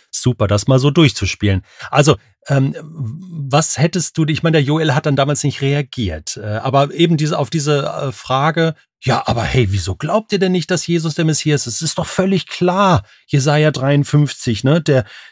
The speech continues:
der, er wird seinen Diener emporwachsen lassen als, äh, jungen Trieb, äh, aus, aus trockenem Boden.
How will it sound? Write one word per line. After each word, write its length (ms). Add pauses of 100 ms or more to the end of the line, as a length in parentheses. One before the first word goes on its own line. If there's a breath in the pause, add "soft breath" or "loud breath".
der, 180
er 120
wird 140
seinen 540
Diener 320
emporwachsen 760
lassen 280
als, 280
äh, 260
jungen 360
Trieb, 560
äh, 240
aus, 320
aus 260
trockenem 460
Boden. 420